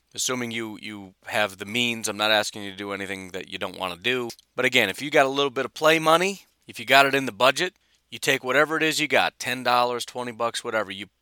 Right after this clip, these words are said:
go over to my bookie dot A G to sign up t-, for an account. It's just play money. When you drop it down, your ten dollars or whatever,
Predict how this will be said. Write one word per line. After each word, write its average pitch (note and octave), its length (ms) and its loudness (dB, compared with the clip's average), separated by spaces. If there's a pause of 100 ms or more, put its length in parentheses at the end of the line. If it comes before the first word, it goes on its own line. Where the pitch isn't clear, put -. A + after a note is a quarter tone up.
go C#3 200 0
over C3 140 -4
to A#2 60 -2
my B2+ 280 6
bookie C3 320 -6
dot A#2 200 4
A A#2 140 0
G A2 160 -8
to G2 80 -8
sign A2 240 -2
up - 180 -8
t-, - 200 -14
for C3 260 -8
an C3 80 -2
account. F#2 380 0 (180)
It's - 100 -8
just - 180 0
play G#3 220 4
money. F2 380 -6 (300)
When A#2 100 -8
you D#3 100 -4
drop E3 320 6
it C#3+ 120 -4
down, C3+ 360 8
your G#2+ 120 -8
ten C#3+ 260 0
dollars A#2 460 4
or A#2 60 -6
whatever, A#2+ 500 0